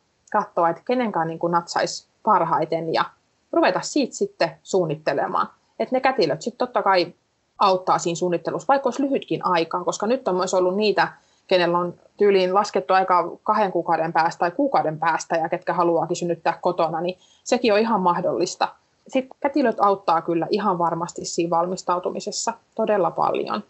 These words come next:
Luotte yhdessä sen oman paketin ja oman jutun ja oman synnytystiimin ja siitä sit voi lähteä eteenpäin.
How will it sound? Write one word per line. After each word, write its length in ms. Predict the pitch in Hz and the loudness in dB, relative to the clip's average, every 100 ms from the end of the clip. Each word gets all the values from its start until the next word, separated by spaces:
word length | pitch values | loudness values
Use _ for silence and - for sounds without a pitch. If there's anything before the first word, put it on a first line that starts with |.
| _ | _
Luotte 260 | 269 277 208 | 0 2 2
yhdessä 380 | 214 185 - 175 | 2 0 0 0
sen 180 | 170 | 0
oman 340 | 170 175 160 156 | 0 2 0 -2
paketin 420 | 170 180 165 165 | -2 0 0 0
ja 100 | 160 | 0
oman 360 | - 175 170 165 | 2 2 2 0
jutun 320 | 170 175 175 | 0 0 0
ja 80 | 190 - _ - | -4 -6 _ 0
oman 240 | 185 170 | 2 4
synnytystiimin 840 | 170 170 165 170 - 170 170 135 208 | 2 0 0 -4 -4 -2 -2 -4 -2
ja 100 | - - _ _ - | -4 -6 _ _ -4
siitä 280 | - 196 - | 2 2 2
sit 160 | 160 | -2
voi 160 | 165 156 | 0 0
lähteä 320 | 165 - 180 | -2 -2 -2
eteenpäin. 560 | 190 185 175 185 214 | 0 2 0 2 0